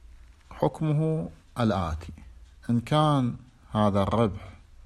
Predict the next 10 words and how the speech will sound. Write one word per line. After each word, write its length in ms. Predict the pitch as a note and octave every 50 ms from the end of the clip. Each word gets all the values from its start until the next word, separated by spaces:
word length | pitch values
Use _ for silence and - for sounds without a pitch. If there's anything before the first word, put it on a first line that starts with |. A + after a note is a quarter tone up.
| - - - - - - - - - - - - -
الذي 380 | G#2 G2 G2+ G2 F#2 G2 G2
يريد 440 | G2 G2 G2 G2+ A2+ A#2 A#2+ A#2+ A2+
سداد 580 | - - - G#2 F#2+ F#2+ G#2 G#2+ A2 G#2+ G2+ G#2
الدين 500 | F#2+ F2+ F2 F#2+ G#2 G#2+ G#2 G2+ F#2+ F2
به، 300 | F#2 F2 D#2 D#2 D#2 D2 - - - - - - - - - - - - -
اللي 100 | - F#2+ F2+ F2+
هو 40 |
مال 160 | F#2 F#2+ F#2 F#2
السنوات 560 | - - - G2 F2+ F#2 G2 F#2+ F#2+ F#2 -
الماضية، 560 | F2 F2 F#2 F#2 F2+ E2 D#2 D#2 D2 -